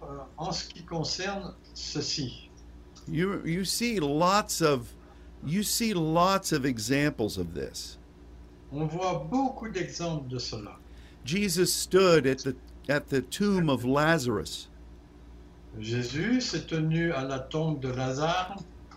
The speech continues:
Speaker 2: There were two perspectives there.
Speaker 1: Il y avait deux façons de voir les choses.
Speaker 2: All of the mourners.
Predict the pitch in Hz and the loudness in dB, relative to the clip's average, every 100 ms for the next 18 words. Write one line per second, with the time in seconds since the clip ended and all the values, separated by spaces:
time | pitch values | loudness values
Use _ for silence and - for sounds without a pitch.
0 | - - - - 147 143 - - 214 196 | -20 -20 -10 0 2 4 0 2 2 2
1 | 190 180 - 175 180 - 117 92 104 90 | 2 0 4 4 4 0 -2 0 -2 -2
2 | - - - - - - - - - 131 | -4 -16 -20 -20 -20 -20 -20 -20 -12 -6
3 | 135 131 135 139 135 131 127 123 120 117 | -4 -4 -2 -2 0 0 0 2 0 -2
4 | 120 170 185 165 - 156 151 147 135 131 | -2 -2 -2 -4 -2 -4 -2 -4 -4 -4
5 | - 175 214 214 - - - - 127 156 | -4 -2 -2 -6 -12 -20 -20 -8 2 6
6 | 175 196 180 135 151 151 160 180 170 110 | 8 8 4 4 4 8 8 8 8 6
7 | 87 - - | 4 -2 -12